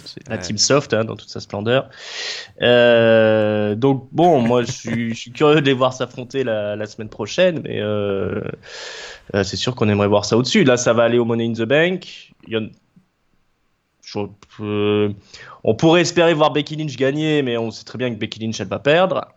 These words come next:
Speaker 1: Et, euh, Charlotte, euh, je, je vois mal Charlotte avec la, la mallette.
Speaker 2: Ouais,
Speaker 1: Ce
Speaker 2: s'il y
Speaker 1: serait
Speaker 2: a,
Speaker 1: pas
Speaker 2: enfin,
Speaker 1: très
Speaker 2: s'il y en a, s'il y a bien une qui a, entre guillemets, plus besoin de programme, euh, au top, quoi, enfin, haut de la carte,
Speaker 1: Mm.
Speaker 2: c'est Charlotte. Il faut,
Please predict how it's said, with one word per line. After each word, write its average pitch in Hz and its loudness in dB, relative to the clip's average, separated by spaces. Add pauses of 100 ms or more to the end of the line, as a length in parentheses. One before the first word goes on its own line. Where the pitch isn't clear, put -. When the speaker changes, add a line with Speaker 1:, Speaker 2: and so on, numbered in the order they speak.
Speaker 1:
Et, - -6
euh, 104 0
Charlotte, 107 -2
euh, 98 -6
je, 92 -10 (160)
je - -8
vois 95 -2
mal 92 2
Charlotte 107 0
avec 98 -4
la, 92 0
la 92 -2
mallette. 104 -4 (380)
Speaker 2:
Ouais, 139 -2
Speaker 1:
Ce 117 -8
Speaker 2:
s'il 120 -4
y - 0
Speaker 1:
serait 110 0
Speaker 2:
a, 110 2
Speaker 1:
pas 104 2
Speaker 2:
enfin, 110 -2 (240)
Speaker 1:
très 107 -4
Speaker 2:
s'il - -6
y 127 0
en - -
a, - 4 (140)
s'il - -6
y - 6
a 120 4
bien 160 0
une 170 -2
qui - -10
a, 107 -4 (300)
entre 123 -8
guillemets, 127 -4 (220)
plus 151 -12
besoin 139 -2
de 123 -6
programme, 131 -2
euh, 101 -4
au 113 -8
top, 139 -4
quoi, 131 -2
enfin, 110 -6
haut 104 -8
de 101 -14
la 104 -8
carte, 123 -6
Speaker 1:
Mm. 120 0
Speaker 2:
c'est 107 -6
Charlotte. 107 -6 (120)
Il 101 -16
faut, 120 -6